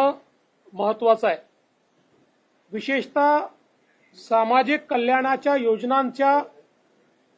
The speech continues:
विकासाचा दर हा इन्फ्लेशनच्या दराच्या दुप्पट आहे,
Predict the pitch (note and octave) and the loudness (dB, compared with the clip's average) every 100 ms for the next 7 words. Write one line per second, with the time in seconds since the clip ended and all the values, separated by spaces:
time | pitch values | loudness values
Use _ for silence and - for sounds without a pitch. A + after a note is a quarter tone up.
0 | _ _ _ _ _ F3 A3+ D4 C4+ C#4+ | _ _ _ _ _ -12 0 0 2 0
1 | C#4+ C4+ B3+ C4 E3 _ _ _ _ _ | 0 2 4 2 0 _ _ _ _ _
2 | _ _ _ _ _ _ _ _ - A#3 | _ _ _ _ _ _ _ _ -8 -4
3 | B3 A3+ B3+ C#4 C#4 C#4 B3+ D4 B3 A#3+ | -4 -6 -2 -2 0 -4 0 0 2 2
4 | B3 B3 C#4 G3 A#3+ - D4+ D4 E3 | 2 2 -4 -4 -8 4 4 4 0